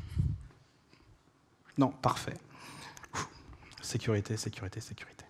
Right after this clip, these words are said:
Alors, euh, donc j'ai créé un stream ici, euh, vidéo, s'il veut bien apparaître, donc qui est présent ici.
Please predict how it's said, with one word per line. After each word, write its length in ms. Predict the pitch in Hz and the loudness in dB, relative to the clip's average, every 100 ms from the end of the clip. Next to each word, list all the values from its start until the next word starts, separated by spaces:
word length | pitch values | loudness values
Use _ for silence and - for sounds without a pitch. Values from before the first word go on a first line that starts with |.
| - - - - - - - - - - - - | 12 12 12 6 -4 -16 -16 -12 -10 -10 -10 8
Alors, 340 | 147 135 120 127 | 12 12 8 10
euh, 640 | 120 120 120 120 117 117 | 10 12 12 12 10 10
donc 220 | 120 127 | 10 10
j'ai 100 | 120 | 10
créé 220 | 135 - 139 | 8 10 10
un 160 | 127 | 10
stream 340 | - - 139 127 | 6 6 8 10
ici, 400 | 117 - 120 120 | 8 4 6 8
euh, 560 | 107 104 101 101 98 98 - _ _ _ - - - - 107 | 6 6 4 4 2 -2 -10 _ _ _ -20 -20 -20 -6 -2
vidéo, 760 | 98 104 98 98 101 120 165 - - | 0 4 6 6 6 4 2 -4 -12
s'il 180 | - 104 | -6 -2
veut 120 | 104 | -2
bien 160 | 98 98 | 0 0
apparaître, 500 | 95 95 98 147 - - - - - | 4 6 6 4 0 -10 -12 -10 6
donc 220 | 117 120 | 8 8
qui 120 | - | 12
est 60 | 127 | 10
présent 380 | - 135 123 120 | 12 10 12 10
ici. 360 | 110 139 190 | 10 8 6